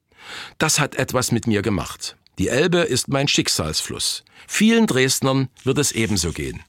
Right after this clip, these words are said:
Elbe als Segen, wie auf den Canaletto-Bildern zu sehen, wo der Fluss die grandiose Stadtansicht wie auf einem Silbertablett serviert.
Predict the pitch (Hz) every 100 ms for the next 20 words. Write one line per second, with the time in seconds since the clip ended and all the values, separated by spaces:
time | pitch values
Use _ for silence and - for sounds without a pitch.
0 | _ _ _ _ 113 131 143 143 135 -
1 | - 113 110 - 123 135 90 67 - -
2 | - - 117 143 151 156 151 - 160 165
3 | 156 180 160 - 123 110 95 - 104 95
4 | 92 73 - - - 117 156 147 - 160
5 | 190 - 147 135 135 139 131 147 131 117
6 | - 135 160 - 127 123 117 113 - 107
7 | 139 - 110 - - 104 101 101 - 113
8 | 113 107 90 - 90 - 107 - 65 -
9 | -